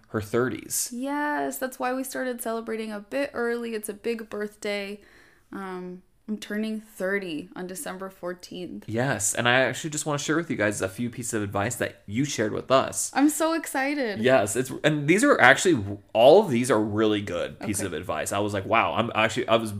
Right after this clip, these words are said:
Speaker 1: really impressed. I'm like, "I'm going to use this for me."
Speaker 2: Yes, we wanna share the weirdo wisdom.
Speaker 1: Yes. So, and I'm, I'm gonna omit everyone's names, but if you wanna go, you can always follow us on Instagram and, and see the post too.
Speaker 2: Exactly,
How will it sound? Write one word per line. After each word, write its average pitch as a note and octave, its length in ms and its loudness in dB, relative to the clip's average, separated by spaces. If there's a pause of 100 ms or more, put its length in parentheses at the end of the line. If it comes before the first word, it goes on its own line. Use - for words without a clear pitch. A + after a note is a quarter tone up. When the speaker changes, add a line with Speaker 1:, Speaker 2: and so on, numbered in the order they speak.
Speaker 1:
really A2 420 4
impressed. G2 360 -2
I'm G#2 60 -6
like, G2 160 -6
"I'm C#3 240 2
going A2+ 300 -4
to - 100 -10
use F#2 300 -10
this - 260 -8
for - 120 -4
me." B3 80 -2
Speaker 2:
Yes, A#3 540 0
we A#3+ 220 -2
wanna B3+ 240 2
share A#3+ 300 0
the A#3 100 0
weirdo G#3 340 -2
wisdom. F3+ 460 -6
Speaker 1:
Yes. - 540 -4 (240)
So, B2 580 6 (500)
and C3 140 6
I'm, C3+ 140 8
I'm C3+ 220 8
gonna D3+ 160 8
omit B2 300 6
everyone's A2 420 0
names, G#2+ 500 0
but A#2 340 6
if A2 140 -4
you A2+ 100 2
wanna G#2+ 240 0
go, G#2 560 2
you G#2+ 80 -4
can G#2 140 -4
always G#2 320 2
follow G2+ 280 2
us G2+ 100 -2
on G#2 160 -2
Instagram G2 460 -6
and, F#2 140 -10
and F#2+ 140 -6
see - 180 -2
the F2+ 140 -10
post - 420 -8
too. - 120 -6
Speaker 2:
Exactly, F3+ 520 -6